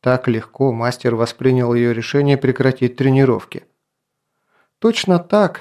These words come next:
когда-то в детстве придворные фрейлины сразу же прекращали игру,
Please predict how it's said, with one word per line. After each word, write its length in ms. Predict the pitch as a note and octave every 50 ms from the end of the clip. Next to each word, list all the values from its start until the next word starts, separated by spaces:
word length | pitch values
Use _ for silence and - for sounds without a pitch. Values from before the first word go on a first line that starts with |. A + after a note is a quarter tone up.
| - -
когда-то 520 | - C3+ B2 C3 C3 D#3+ F3+ F3 - C3+
в 100 | A#2+ A#2+
детстве 480 | B2 D#3+ F#3+ F#3+ F#3+ - - E3 D#3+ D3+
придворные 720 | D#3 D3 C#3+ C3 B2+ C3+ E3+ F#3+ F3+ E3+ D#3+ D#3 D3 C3+
фрейлины 640 | - - E3 F#3 F#3+ F#3 F#3 F3 E3+ E3 D#3 D3
сразу 360 | D3 - - G3 G#3+ G3 D3+ A#2
же 120 | G#2 A2+
прекращали 680 | - - B2 A#2+ C3 B2+ B2+ - - D3 C#3 C3+ C3+ C3+
игру, 360 | C3 C3+ D#3 F#3+ F#3 - -